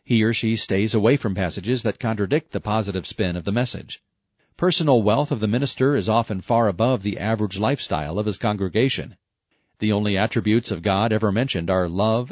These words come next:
and generosity. Scant attention is given to his holiness, justice, and righteousness.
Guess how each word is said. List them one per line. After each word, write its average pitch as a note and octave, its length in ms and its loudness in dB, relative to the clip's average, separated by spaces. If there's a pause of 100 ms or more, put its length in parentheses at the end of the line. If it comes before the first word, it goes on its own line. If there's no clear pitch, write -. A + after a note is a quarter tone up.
and A#2 200 -2
generosity. G2 760 -2 (360)
Scant D#3+ 360 -2
attention C3 400 0
is E2+ 120 -4
given G#2 320 0
to F#2 140 0
his F2+ 140 -2
holiness, B2+ 680 0
justice, A2 560 0 (240)
and G#2+ 160 -2
righteousness. F#2+ 800 -4